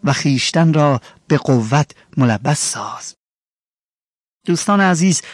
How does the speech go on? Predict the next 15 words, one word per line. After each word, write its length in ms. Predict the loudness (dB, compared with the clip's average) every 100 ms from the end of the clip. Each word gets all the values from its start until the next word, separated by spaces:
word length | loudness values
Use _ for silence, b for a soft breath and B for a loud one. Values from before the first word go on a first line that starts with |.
| B
در 80 | 2
این 160 | 4 4
آیات 440 | 4 4 4 2
مطالبی 440 | 0 0 0 0
است 200 | -2 -6 -6
بسیار 460 | -6 0 4 4
مهم 360 | 4 4 4 2 B B 0
برای 280 | 2 2
من 160 | 2 2
و 40 |
شما 320 | 2 2 2 2
که 140 | 2
می‌خواهیم 440 | 2 2 2 2
پاک 420 | 0 2 2 2 2
و 180 | 0